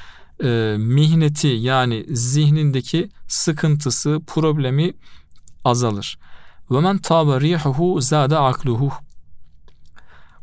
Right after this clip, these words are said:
Kokusu güzel olur, güzel kokular kullanırsa bu kişinin zihni açılır, zihni, fikri, tefekkürü berraklaşır diyor. Bir başka husus, cuma gününün fazileti ve adabına riayeti açısından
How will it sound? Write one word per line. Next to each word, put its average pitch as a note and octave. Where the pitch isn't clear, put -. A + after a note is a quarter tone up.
Kokusu D#3+
güzel C#3+
olur, A2+
güzel D3+
kokular C3
kullanırsa E3
bu F3+
kişinin D3+
zihni C3
açılır, C#3
zihni, A#2+
fikri, C#3+
tefekkürü C3
berraklaşır A2+
diyor. G2+
Bir A3+
başka G3+
husus, F3
cuma D#3+
gününün D#3
fazileti C#3+
ve C#3+
adabına C#3
riayeti B2+
açısından B2+